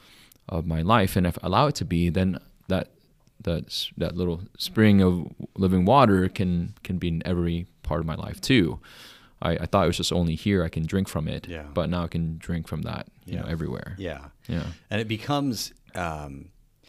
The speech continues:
Speaker 2: it becomes a little less, I think when you're first considering it, it's kinda safer to have it as a side dish, you know? It's kinda
Speaker 1: For
Speaker 2: safe.
Speaker 1: sure.
Speaker 2: Yeah, like, it,
Speaker 1: Yeah.
Speaker 2: it feels like, "Okay, this is a,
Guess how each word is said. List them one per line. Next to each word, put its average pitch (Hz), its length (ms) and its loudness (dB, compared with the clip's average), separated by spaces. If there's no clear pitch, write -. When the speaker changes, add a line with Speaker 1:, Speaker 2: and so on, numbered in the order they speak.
Speaker 2:
it 107 100 -4
becomes 120 400 4
a 98 40 8
little 90 300 6
less, 85 540 2
I 95 120 0
think 135 200 0
when 104 100 2
you're 90 120 2
first - 300 -2
considering 87 600 0
it, 98 180 2
it's - 340 -2
kinda 78 240 -6
safer 90 420 0
to 87 60 2
have 87 200 2
it 87 60 2
as 87 120 0
a 92 40 -6
side 92 300 2
dish, 104 340 -4
you 98 100 0
know? 98 120 4
It's 98 140 -6
kinda 90 180 4
Speaker 1:
For - 200 0
Speaker 2:
safe. 87 100 6
Speaker 1:
sure. 131 140 4
Speaker 2:
Yeah, 110 100 8
like, 101 200 6
it, 90 160 0
Speaker 1:
Yeah. 98 140 0
Speaker 2:
it 87 60 -8
feels 95 300 4
like, 85 160 0
"Okay, 87 160 -2
this 82 180 -4
is 82 80 -4
a, 80 160 2